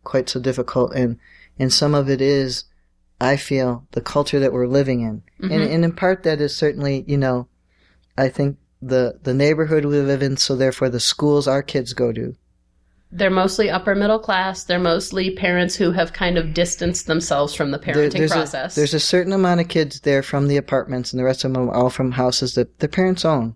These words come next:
Speaker 1: here,
Speaker 2: Uh-huh.
Speaker 1: for the most part.
Speaker 2: Yes.
Speaker 1: And they are very privileged. The culture we live in,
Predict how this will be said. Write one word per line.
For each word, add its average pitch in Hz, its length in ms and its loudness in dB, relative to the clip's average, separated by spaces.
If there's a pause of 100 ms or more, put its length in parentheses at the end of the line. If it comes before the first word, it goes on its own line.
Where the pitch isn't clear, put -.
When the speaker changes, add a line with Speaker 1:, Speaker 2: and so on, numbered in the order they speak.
Speaker 1:
here, - 220 -4
Speaker 2:
Uh-huh. 160 220 0 (400)
Speaker 1:
for - 140 0
the 135 60 2
most 135 280 -2
part. 113 240 -6 (300)
Speaker 2:
Yes. - 380 -2
Speaker 1:
And 143 220 2
they 135 120 2
are 135 140 2
very 123 420 -4 (100)
privileged. 117 580 -2 (960)
The 139 140 0
culture 190 480 0
we 139 160 2
live 147 260 2
in, 117 300 -6